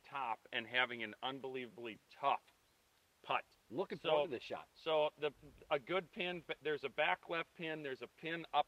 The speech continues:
Speaker 1: top right on a shelf, which is very tough to get to. And this front pin, it's easy to hit it close, but it's also easy to three putt 'cause it's so severe up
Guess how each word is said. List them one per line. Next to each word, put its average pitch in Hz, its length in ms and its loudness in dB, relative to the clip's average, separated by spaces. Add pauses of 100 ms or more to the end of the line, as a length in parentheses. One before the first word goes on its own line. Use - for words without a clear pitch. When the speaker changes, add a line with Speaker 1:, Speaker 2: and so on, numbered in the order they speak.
Speaker 1:
top 143 380 4
right 123 300 4
on 131 180 4
a 117 40 -4
shelf, 127 380 -2
which - 180 -6
is 107 120 -12
very 123 400 2
tough - 260 -2
to 120 80 -10
get 117 240 -6
to. 135 200 -8
And 123 120 -8
this 113 100 -8
front 151 380 0
pin, 156 300 2 (500)
it's - 300 -4
easy 180 580 -2 (240)
to 151 80 0
hit 156 80 4
it 151 80 2
close, 160 480 0
but 143 100 4
it's 135 140 0 (100)
also 143 380 6
easy 135 300 -2
to 120 80 2
three 135 240 0
putt 110 260 0
'cause 117 180 -4
it's 104 160 -14
so 127 140 2
severe 117 460 0
up 101 100 2